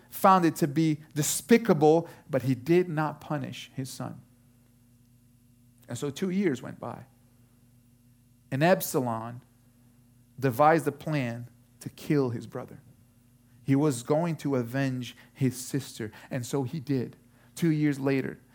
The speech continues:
he killed his brother. He avenged his sister by taking his life. Absalom's mother, mother, David's wife,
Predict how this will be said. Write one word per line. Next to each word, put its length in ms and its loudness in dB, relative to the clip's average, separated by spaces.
he 160 -4
killed 520 -2
his 180 -8
brother. 400 -4
He 140 -2
avenged 420 -4
his 140 -6
sister 320 -10
by 140 -6
taking 380 -10
his 180 -14
life. 320 -8
Absalom's 580 0
mother, 460 6
mother, 500 4
David's 400 6
wife, 420 4